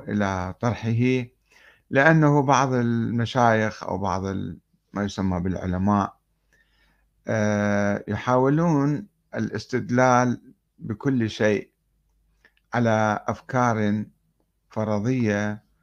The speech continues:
خيالية قديمة، يتشبثون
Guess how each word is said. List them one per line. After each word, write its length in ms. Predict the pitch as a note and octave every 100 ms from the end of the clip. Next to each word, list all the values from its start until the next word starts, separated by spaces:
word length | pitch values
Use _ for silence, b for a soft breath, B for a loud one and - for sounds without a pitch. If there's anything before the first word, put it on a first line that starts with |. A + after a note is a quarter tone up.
| _
خيالية 800 | - A2 A2 G2+ G#2+ C3 A#2 G2
قديمة، 580 | - F#2 F#2+ G2+ E2 E2 - - _ _ _ _ _ _ _ _ _ _ _ _ b b b -
يتشبثون 960 | C#3 A#2+ C3 A#2+ A#2 C#3+ D3 C#3+ C#3+